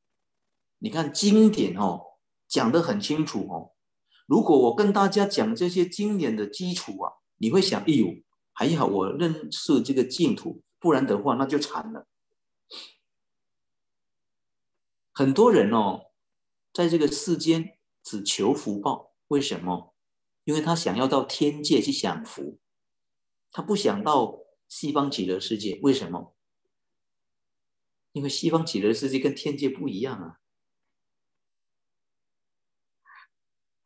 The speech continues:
像中国人啊，一般的一些西方国家，他们求的就是福报，生在哪里？忉利天嘛。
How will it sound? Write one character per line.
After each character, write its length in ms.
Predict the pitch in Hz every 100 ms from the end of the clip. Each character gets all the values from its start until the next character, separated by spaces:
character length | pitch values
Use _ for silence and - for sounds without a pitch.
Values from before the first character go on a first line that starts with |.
| _
像 260 | - 139 120
中 180 | 147 139
国 180 | 113 113
人 420 | 92 87 117 - _ _ _ _ _ _ _
啊， 140 | - -
一 120 | 135
般 260 | 139 139
的 180 | 120 101
一 60 | 123
些 360 | 143 131 131
西 200 | 127 120
方 160 | 139 139
国 160 | - -
家， 280 | 110 107 - _ _ _ -
他 100 | -
们 140 | 143
求 220 | - 113
的 100 | 120
就 120 | 113
是 120 | 131 135
福 240 | - 87
报， 320 | - - _ _ _ _ _ _ _ -
生 200 | - 143
在 140 | 147
哪 160 | 101 107
里？ 120 | 90 -
忉 160 | 135
利 100 | 135
天 240 | - 127 131
嘛。 220 | 101